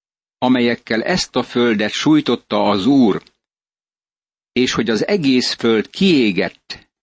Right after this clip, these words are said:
csupa kénkő és só, nem lehet bevetni, nem kel ki és nem nő rajta egy árva fűszál sem.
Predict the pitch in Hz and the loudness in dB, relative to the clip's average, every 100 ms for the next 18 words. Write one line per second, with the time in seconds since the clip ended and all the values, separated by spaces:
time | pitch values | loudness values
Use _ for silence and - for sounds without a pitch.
0 | _ _ - 196 - 135 - - 185 160 | _ _ -4 -2 0 -2 -2 -2 0 2
1 | 135 - 117 104 113 104 - - 151 92 | 2 2 2 4 2 2 0 2 2 2
2 | 80 _ _ _ _ - 202 165 135 131 | -2 _ _ _ _ -6 0 2 2 0
3 | 113 107 147 123 - 101 95 - _ _ | -2 -2 0 -2 0 0 0 -2 _ _
4 | _ _ _ _ _ _ - 180 202 160 | _ _ _ _ _ _ -2 0 0 0
5 | 143 127 123 - 131 120 117 - 202 185 | 0 0 -2 0 2 2 0 -2 -2 2
6 | 139 123 113 135 131 123 120 123 113 104 | 2 2 2 0 -2 -2 -4 -2 -2 -2
7 | 165 185 156 123 113 151 147 127 117 101 | -2 -2 0 -2 -2 0 0 0 -2 0
8 | 101 - 151 101 80 | -2 -2 0 0 -2